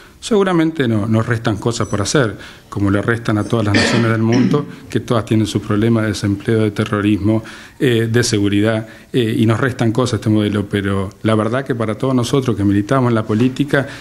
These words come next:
y en el dos mil uno desde la antipolítica nos generaban que no había soluciones posibles, este modelo que encabezó Néstor lo demostró y lo sigue demostrando.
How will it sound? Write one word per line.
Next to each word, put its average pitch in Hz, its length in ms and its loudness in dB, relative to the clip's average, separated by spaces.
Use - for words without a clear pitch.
y 120 60 0
en 107 60 4
el 107 100 2
dos 107 120 0
mil 120 220 2
uno 131 220 4
desde 98 240 -2
la 107 100 2
antipolítica 110 920 0
nos 117 120 4
generaban 117 440 4
que 110 100 0
no 117 80 4
había 127 220 0
soluciones 117 440 0
posibles, 131 580 0
este 127 300 0
modelo 113 400 2
que 107 80 2
encabezó 101 400 0
Néstor 117 400 0
lo 104 100 2
demostró 120 480 0
y 113 60 -2
lo - 120 -2
sigue 110 220 0
demostrando. 92 400 -6